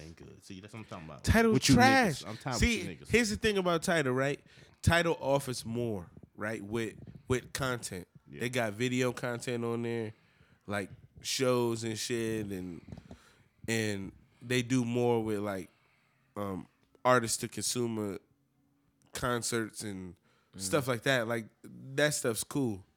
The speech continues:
Speaker 2: But you're not fixing to tell me that the operating system in, in the whole engine that runs Tidal is better than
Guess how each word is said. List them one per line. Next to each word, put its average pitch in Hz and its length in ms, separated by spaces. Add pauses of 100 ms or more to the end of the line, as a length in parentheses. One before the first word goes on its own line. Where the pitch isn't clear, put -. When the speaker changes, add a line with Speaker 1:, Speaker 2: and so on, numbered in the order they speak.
(100)
Speaker 2:
But 131 480 (600)
you're 165 160
not 233 280
fixing 123 480
to 107 80
tell 127 300
me 107 320 (420)
that 117 160
the 127 180
operating 139 500
system 113 540
in, 101 440 (880)
in 120 260
the 104 80
whole 147 300
engine 139 400
that 120 180
runs 120 500
Tidal 113 460
is 107 340
better 117 460
than 110 340